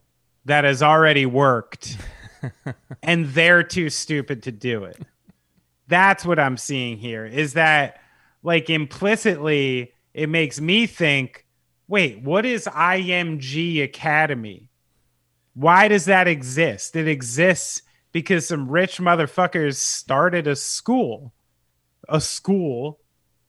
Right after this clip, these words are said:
Speaker 1: to, like, you know, go perform around the U S, uh, at the highest level of athletics and provide whatever the baseline educational services that are required to say you are a school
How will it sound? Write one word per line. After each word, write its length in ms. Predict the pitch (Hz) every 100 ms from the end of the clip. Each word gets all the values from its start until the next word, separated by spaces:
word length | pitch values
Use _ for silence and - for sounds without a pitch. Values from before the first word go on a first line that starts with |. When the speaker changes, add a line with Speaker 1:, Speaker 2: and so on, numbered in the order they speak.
| _
Speaker 1:
to, 140 | 208
like, 400 | 170 160 151 139 -
you 140 | 185
know, 160 | 151 151
go 320 | 160 160 160
perform 720 | - 156 - 165 165 156 151
around 380 | 147 151 147 147
the 100 | 143
U 180 | 139 135
S, 520 | 135 139 - - - _ _ _ _
uh, 420 | 135 143 135 131 120
at 200 | 143 139
the 80 |
highest 460 | 131 165 175 170 -
level 380 | 160 151 147 143
of 180 | 135 143
athletics 880 | 131 143 131 127 127 135 - - - _ _ _
and 220 | 151 156
provide 600 | - 156 147 156 160 151 135
whatever 640 | 160 160 175 185 165 165
the 140 | 151
baseline 800 | 135 156 160 - 175 151 143 139 147
educational 800 | 143 143 135 156 143 - 135 127
services 800 | - 139 131 - 143 127 117 - _ _ _ -
that 140 | 147
are 40 | 139
required 880 | 135 135 - 165 160 151 143 135 -
to 100 | 147
say 360 | - - 156 156
you 260 | 143 139
are 200 | 139 131
a 80 | 120
school 680 | - - 165 139 127 113